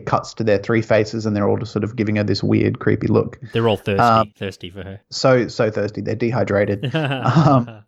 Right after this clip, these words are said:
Speaker 1: yeah, no, I love this episode. I thought it was fantastic. How about
Speaker 2: Oh,
Speaker 1: you?
Speaker 2: very good, mate. Yeah, I, I enjoyed it. Um, number fifty-seven.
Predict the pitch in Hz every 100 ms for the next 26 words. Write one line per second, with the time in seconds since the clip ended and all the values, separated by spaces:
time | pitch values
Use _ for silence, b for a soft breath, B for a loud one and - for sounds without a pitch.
0 | - 127 101 110 98 107 - 110 98 -
1 | 107 104 - 104 104 104 - - 107 -
2 | - - - - 135 107 107 107 147 110
3 | 101 92 101 139 151 165 143 156 156 135
4 | 135 120 123 131 135 165 - 117 113 113
5 | 110 117 117 107 123 - 101 110 104 196